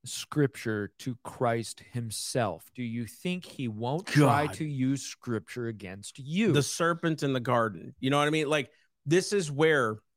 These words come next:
Speaker 2: deception falls into play. And the Christian who's not solid will say, "Well, Jesus did say to go feed the
Speaker 1: Yeah,
Speaker 2: poor."
Speaker 1: she's
Speaker 2: That is
Speaker 1: right.
Speaker 2: not the only thing he said to do.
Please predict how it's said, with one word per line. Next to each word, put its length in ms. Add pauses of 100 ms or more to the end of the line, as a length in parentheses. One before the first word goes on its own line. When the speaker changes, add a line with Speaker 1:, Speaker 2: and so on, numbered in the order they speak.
(920)
Speaker 2:
deception 640
falls 340
into 160
play. 480
And 140
the 60
Christian 400
who's 180
not 240
solid 380
will 100
say, 300 (500)
"Well, 360
Jesus 500
did 220
say 200
to 60
go 160
feed 280
the 60
Speaker 1:
Yeah, 80
Speaker 2:
poor." 320
Speaker 1:
she's 120
Speaker 2:
That 140
is 120
Speaker 1:
right. 160
Speaker 2:
not 340
the 180
only 320
thing 220
he 60
said 300
to 40
do. 520